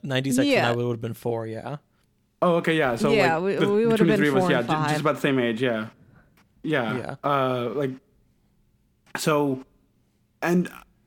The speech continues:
Speaker 3: everyone I've talked to remembers the show being on Fox Kids, but, uh, every official source I've seen says syndication.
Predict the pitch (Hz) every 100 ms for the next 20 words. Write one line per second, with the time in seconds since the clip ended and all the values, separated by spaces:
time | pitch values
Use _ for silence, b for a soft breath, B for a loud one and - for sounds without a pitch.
0 | - 120 180 247 247 196 180 202 196 180
1 | 143 151 175 175 165 - 165 135 156 135
2 | 135 135 - - 180 135 110 104 - B
3 | B - 160 143 - - - 92 - -
4 | 160 160 175 156 - 151 185 175 143 -
5 | 175 165 139 131 175 147 131 151 139 143
6 | 143 135 156 131 117 90